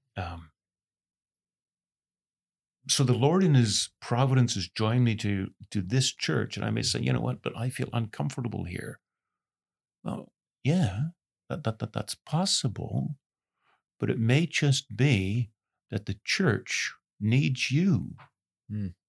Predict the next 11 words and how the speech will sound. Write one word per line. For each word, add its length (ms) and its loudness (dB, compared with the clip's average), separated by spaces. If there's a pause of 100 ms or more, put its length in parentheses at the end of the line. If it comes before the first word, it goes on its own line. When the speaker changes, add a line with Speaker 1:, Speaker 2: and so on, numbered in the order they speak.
(160)
Speaker 1:
and 240 2
you 600 2
need 300 0
the 80 -2
church. 720 -6 (880)
Um, 440 -4 (180)
in 220 6
the 340 4
dynamics 880 2
of 440 -4 (180)
Christ 640 -2